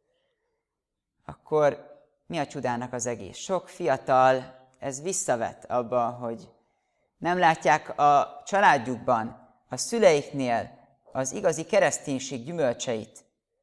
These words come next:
Egy Tesszalonika kettő tíz. Ö, és sokakat ez visszavet abban, hogy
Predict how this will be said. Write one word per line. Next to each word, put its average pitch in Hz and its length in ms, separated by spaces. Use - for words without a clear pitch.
Egy 160 220
Tesszalonika 135 640
kettő 139 340
tíz. - 380
Ö, 135 520
és 135 240
sokakat 170 420
ez 165 160
visszavet 143 460
abban, 135 400
hogy 135 320